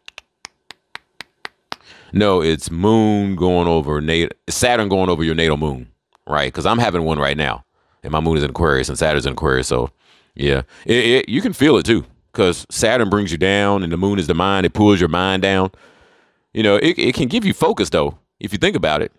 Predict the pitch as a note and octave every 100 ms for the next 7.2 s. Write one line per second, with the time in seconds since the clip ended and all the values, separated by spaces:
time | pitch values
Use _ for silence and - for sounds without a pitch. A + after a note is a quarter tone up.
0 | - - - C#3 A#2+ F2 - C#3+ G2 F#2+
1 | F2 G2+ A#2 G#2 E2 E2+ A#2 F#2 E2 C#3+
2 | F3 F2+ G#2+ - C#3+ E2+ - A#2 D2+ C2+
3 | _ _ _ _ _ _ E2+ B2+ C#3 C3
4 | C3+ B2 A#2+ D3 F#2+ D#2 - _ _ _
5 | _ _ _ - G2+ F2+ G2+ G2+ A2+ G#2
6 | C3 A#2 F#2 F2+ F#2 F#2 A2+ G#2+ C#2+ C#2+
7 | C#2